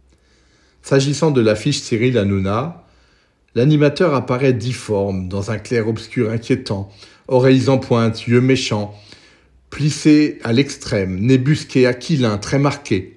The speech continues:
barbe sombre. La simple comparaison avec les affiches antisémites nazies des années quarante montre des similitudes évidentes. Dès que l'affiche est sortie, relayée sur les réseaux sociaux par de nombreux députés L F I,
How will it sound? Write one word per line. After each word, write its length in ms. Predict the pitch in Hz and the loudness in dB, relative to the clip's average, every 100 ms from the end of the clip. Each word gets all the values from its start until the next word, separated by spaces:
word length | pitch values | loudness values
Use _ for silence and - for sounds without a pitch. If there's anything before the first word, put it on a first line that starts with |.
| - | -14
barbe 420 | 76 101 92 101 | -6 -4 -4 -6
sombre. 580 | - 110 92 80 69 - _ _ _ - _ _ | -2 -2 -2 -6 -12 -20 _ _ _ -20 _ _
La 100 | 95 | -8
simple 420 | - 170 175 143 | -2 0 2 0
comparaison 680 | - 123 104 127 131 120 160 | -2 -4 -2 2 2 4 2
avec 220 | 151 113 | 2 0
les 160 | 107 117 | 0 0
affiches 320 | 113 151 - | -2 -4 -4
antisémites 680 | 113 131 - 135 139 - 120 | -4 -6 -2 -2 -2 -4 -2
nazies 440 | 120 127 123 120 | 2 2 0 -2
des 200 | 101 92 | -2 -2
années 280 | 104 98 85 | -2 -2 -6
quarante 680 | - 113 104 135 170 - - _ _ _ - | -6 -6 -4 -4 -4 -10 -20 _ _ _ -2
montre 460 | 120 147 147 - - _ - | 2 2 0 -10 -20 _ -8
des 140 | 95 | -6
similitudes 880 | - 120 104 95 92 - 110 107 - - | -2 0 0 -2 -6 -6 -6 -6 -10 -2
évidentes. 760 | 117 98 98 90 71 - - - _ _ _ _ _ _ 113 | 0 0 -2 -4 -6 -14 -20 -20 _ _ _ _ _ _ 0
Dès 180 | 165 180 | 2 4
que 120 | 160 | 4
l'affiche 420 | 156 147 175 170 | 4 2 -2 0
est 80 | 156 | 0
sortie, 400 | 143 127 - 185 | 0 -2 -2 2
relayée 400 | 139 117 113 131 | 4 4 2 2
sur 180 | 131 104 | 0 -2
les 120 | 98 | 0
réseaux 320 | 101 101 113 | 0 0 -2
sociaux 400 | - 110 - 131 | -2 -6 -2 -2
par 200 | 131 90 | -2 -6
de 120 | 85 | -6
nombreux 340 | 98 117 113 113 | -4 0 0 0
députés 600 | 92 - 101 107 95 - | -2 -6 -6 -4 -6 -8
L 260 | 92 95 104 | -8 -6 -6
F 140 | - | -6
I, 300 | 156 160 | -6 -8